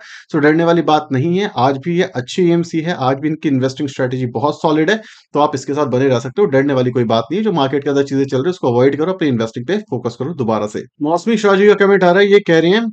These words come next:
कि बैंक निफ्टी में एसआईपी स्लैश लमसम क्या करना चाहिए, प्लीज बताएं। So मैम, जैसे मैंने आपको चार्ट दिखाया था, वो चार्ट आप ट्रेडिंग व्यू डॉट कॉम है, उसके ऊपर जा करके देखना।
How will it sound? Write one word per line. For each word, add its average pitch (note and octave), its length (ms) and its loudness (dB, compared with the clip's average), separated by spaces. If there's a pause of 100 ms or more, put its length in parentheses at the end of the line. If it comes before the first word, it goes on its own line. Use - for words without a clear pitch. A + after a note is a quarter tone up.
(100)
कि G3+ 100 2
बैंक F3 340 0
निफ्टी E3 360 2
में G3+ 120 2
एसआईपी E3+ 460 0
स्लैश F3+ 360 -2
लमसम D#3 360 -2
क्या G#3 320 2
करना C#3+ 320 -2
चाहिए, C#3 260 -6
प्लीज D3 300 -2
बताएं। D3+ 320 -2 (360)
So F3 100 2
मैम, G3+ 140 2
जैसे F3 200 -2
मैंने F3+ 140 0
आपको F3+ 180 -2
चार्ट D#3 320 0
दिखाया C3+ 300 0
था, F#3 100 -2
वो F#3 120 0
चार्ट D#3 320 0
आप D#3+ 180 -4
ट्रेडिंग C3+ 420 -2
व्यू C#3 340 2
डॉट A#2+ 280 -2
कॉम C3+ 280 0
है, F3 120 -2
उसके C#3 260 -6
ऊपर C#3 160 -2
जा B2+ 160 0
करके B2+ 320 -2
देखना। C3 460 -2